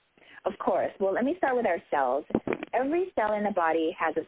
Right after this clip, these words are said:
specific job to do, and doing those jobs requires energy. For example, our brain cells need energy to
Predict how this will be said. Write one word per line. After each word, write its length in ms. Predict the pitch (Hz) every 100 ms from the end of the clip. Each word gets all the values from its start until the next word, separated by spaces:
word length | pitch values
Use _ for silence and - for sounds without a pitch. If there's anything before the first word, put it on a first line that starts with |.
| _
specific 520 | - - 160 170 170
job 260 | 131 107 -
to 80 | 139
do, 340 | 120 104 - - _ -
and 180 | 175 175
doing 300 | 220 285 320
those 220 | 240 220
jobs 380 | 175 165 165 - _
requires 520 | 156 156 - 147 151 151 -
energy. 600 | 143 135 - 78 85 - _ _ _
For 100 | 220
example, 500 | 233 285 285 208 185
our 120 | 175 170
brain 340 | 220 269 320
cells 400 | - 160 151 165 196
need 220 | 202 247
energy 460 | 208 180 196 165
to 60 | 165